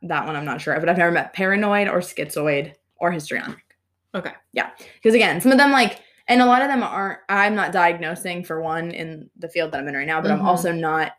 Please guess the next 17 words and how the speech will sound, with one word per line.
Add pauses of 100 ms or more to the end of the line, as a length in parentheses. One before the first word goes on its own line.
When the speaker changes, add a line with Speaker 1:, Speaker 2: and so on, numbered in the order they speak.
(580)
Speaker 1:
um,
diagnosing
personality
disorders
'cause
they're (140)
eighteen (160)
and
I
have, (220)
most
of
my
girls
are
under (460)
eighteen.